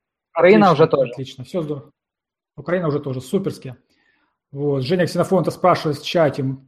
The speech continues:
Speaker 2: и много народу там живет? Почему только двадцать три человека? <laughs> Никто не хочет?
Speaker 1: А,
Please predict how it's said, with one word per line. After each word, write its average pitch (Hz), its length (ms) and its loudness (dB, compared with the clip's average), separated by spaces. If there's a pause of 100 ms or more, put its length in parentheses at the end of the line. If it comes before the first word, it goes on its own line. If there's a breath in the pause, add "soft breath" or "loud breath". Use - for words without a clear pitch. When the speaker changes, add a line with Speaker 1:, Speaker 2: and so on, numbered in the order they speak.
(140)
Speaker 2:
и 143 60 -8
много 202 320 2
народу 254 280 6
там 196 180 0
живет? 175 260 0
Почему 208 320 -4
только 254 240 0
двадцать 220 400 0
три 233 160 2
человека? 156 640 -2
<laughs> 170 200 -12 (640 loud breath)
Никто 147 300 -2
не 196 80 2
хочет? 190 260 -4
Speaker 1:
А, 135 240 2